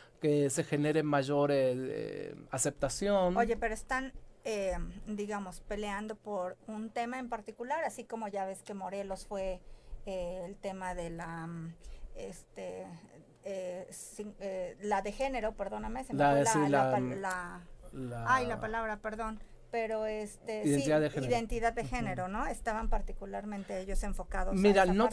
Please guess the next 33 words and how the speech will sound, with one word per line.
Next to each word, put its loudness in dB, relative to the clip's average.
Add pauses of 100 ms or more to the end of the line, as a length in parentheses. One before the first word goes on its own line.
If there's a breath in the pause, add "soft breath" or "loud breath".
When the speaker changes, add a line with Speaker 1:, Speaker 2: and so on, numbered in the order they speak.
Speaker 1:
sé 4
Speaker 2:
parte. 10
Speaker 1:
decir 4
cuál 8
es 4
el, 4
el 2
lema 6
de 4
la 4
marcha 0
de 4
Manzanillo, 2
porque -4
no 2
me 4
han 0
pasado 2
cartel, 0
nada 0
todavía. 0
Ahorita -2
se -2
lo 4
vamos -2
a -6
preguntar -2
cuando -6
esté -6
en, -4
en, -10
en -4
línea. 2